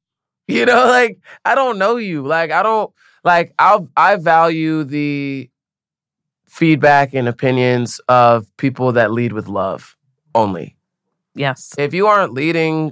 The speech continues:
Speaker 1: with love, I'm not interested in what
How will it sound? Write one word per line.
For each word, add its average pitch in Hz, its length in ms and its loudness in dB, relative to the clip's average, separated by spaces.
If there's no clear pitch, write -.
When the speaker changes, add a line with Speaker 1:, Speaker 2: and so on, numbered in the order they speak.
Speaker 1:
with 127 300 -4
love, 123 600 0
I'm 147 180 0
not 151 360 2
interested 127 760 -6
in 135 260 0
what 135 340 2